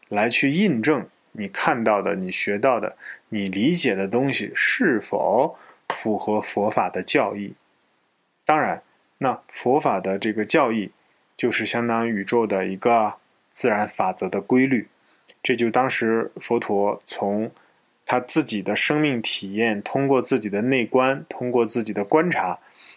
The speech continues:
去总结跟发现的这样的一个规律。啊，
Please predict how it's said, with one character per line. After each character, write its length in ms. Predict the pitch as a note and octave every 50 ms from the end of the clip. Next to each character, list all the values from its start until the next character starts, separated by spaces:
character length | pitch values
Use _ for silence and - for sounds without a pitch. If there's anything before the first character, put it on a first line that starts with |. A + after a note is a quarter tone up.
| - _ _
去 220 | - - - B2+
总 240 | A#2 - G#2+ G2 F#2+
结 160 | F#2 G2+ G2+
跟 160 | G2+ A2+ A2 G#2+
发 180 | - A#2 A#2
现 240 | A2+ - C3 A2+ G#2 F#2+
的 100 | - - - _ _ _ _
这 120 | - -
样 120 | A2 G2+ F#2+
的 80 | F#2
一 60 | F2+ F2+
个 100 | F2+ F2+
规 200 | F2 F#2 F2 F2
律。 160 | F2 F2 - _ _ _ _ _ _ _ -
啊， 180 | - G2+ F2